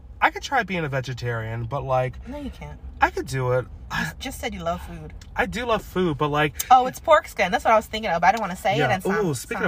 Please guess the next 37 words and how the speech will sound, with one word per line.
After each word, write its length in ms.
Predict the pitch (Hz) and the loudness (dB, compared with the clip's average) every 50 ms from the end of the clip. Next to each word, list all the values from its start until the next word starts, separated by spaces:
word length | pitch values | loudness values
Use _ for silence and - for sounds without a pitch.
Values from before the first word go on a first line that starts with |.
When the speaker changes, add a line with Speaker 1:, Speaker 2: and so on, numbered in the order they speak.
| - - | -4 -4
Speaker 1:
of 60 | - | -4
pork 140 | 151 151 - | -4 -4 -4
Speaker 2:
stupid. 220 | - - 165 151 | -4 -4 -4 -6
Speaker 1:
skins, 80 | - - - | -6 -6 -6
I 80 | 190 | -6
love 380 | 190 143 120 120 127 127 131 131 | -4 -4 -4 -2 -2 -2 -2 -4
a 60 | 120 | -6
fucking 360 | - - 143 139 - 131 120 | -8 -6 -6 -6 -4 -4 -6
pork 380 | 113 - - - - 165 170 - - | -6 -8 -10 -6 -6 -6 -6 -6 -6
rind. 140 | 139 139 | -4 -2
Speaker 2:
Pork 180 | 143 - 156 156 | 0 0 0 2
rind. 480 | - 202 202 202 202 208 214 226 226 - - - - 135 | 2 4 4 4 2 0 -2 -4 -6 -10 -12 -16 -14 -10
Speaker 1:
Girl, 640 | 127 143 151 175 190 190 190 190 190 190 190 190 | -6 -2 0 0 2 2 2 2 2 2 2 2
those 280 | 160 156 185 214 208 - | 0 0 -2 -4 -4 -6
fucking 400 | - 202 190 - 170 156 143 135 127 | -4 -4 -2 2 2 0 2 0 -4
pork 260 | - - 180 185 - | -4 -4 -4 -2 -2
rinds 220 | 190 185 180 180 160 | 0 0 0 2 0
that 80 | 151 | -2
are 100 | 127 127 | -4 -4
hot 260 | 120 - - 165 160 135 | -4 -2 0 0 0 0
and 100 | 139 123 | -2 -8
spicy, 520 | - - - - 151 160 175 160 - 170 | -8 -10 -6 -4 -2 -2 -2 -4 -6 -6
honey. 500 | 151 120 - 160 175 175 160 131 110 101 - - - - - - - - | -6 -4 0 0 0 0 0 -2 -4 -8 -10 -14 -16 -16 -16 -14 -6 0
Speaker 2:
Ew, 320 | 262 339 427 508 523 480 440 381 | 2 2 4 4 4 4 4 4
it's 80 | - | 6
also 300 | 392 415 440 392 427 - 453 | 4 4 6 6 6 6 4
Speaker 1:
Ooh. 20 | - - - - - - | 0 -4 -16 -12 -6 -2
Speaker 2:
animal 400 | 262 302 403 480 440 381 311 240 | 0 0 2 4 6 4 4 4
collagen. 880 | - - - 233 214 208 202 185 - 165 156 156 151 156 160 170 208 - - - - - - - - - - - | 0 2 4 6 6 6 2 0 -2 -2 -2 -2 -2 -4 -8 -10 -12 -14 -16 -18 -18 -18 -18 -18 -18 -18 -10 -4
Speaker 1:
Ew. 360 | - 165 170 170 147 127 117 104 - - - - - - - - | -2 0 2 2 2 2 0 -2 -4 -8 -14 -16 -18 -18 -16 -10
Speaker 2:
Like, 220 | 208 220 220 214 | -4 -4 -4 -4
it 60 | 226 | -4
could 100 | - 302 | -6 -6
be, 100 | 254 277 | -4 2
like, 180 | 254 262 247 247 | 4 4 4 2
from 180 | - 240 220 220 | 0 -6 -2 0
the, 280 | 214 196 180 170 - | 0 0 0 0 -4